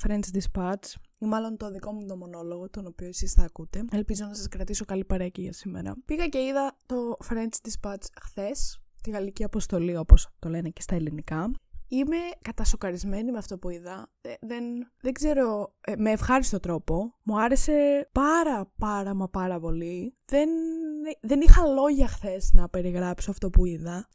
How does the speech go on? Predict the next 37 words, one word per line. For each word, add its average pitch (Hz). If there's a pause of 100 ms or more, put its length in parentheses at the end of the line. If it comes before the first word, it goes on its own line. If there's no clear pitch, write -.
Ή 269
μάλλον 262
να 262
το 226
πάρω 240
από -
την 214
αρχή, 190
να 202
έχουμε 202
μία 196
ροή 190
στο -
λόγο 170
αυτή 175
τη 175
φορά. 180
Εγώ 262
δεν 339
έχω 349
δει 285
καμία 247
ταινία 180
του, 180 (100)
του 190
Wes 202
Anderson. 175
Είναι 262
η 277
πρώτη 262
ταινία 233
που 208
βλέπω. 185 (300)
Έχω 247
πει 269
εδώ 240
και 254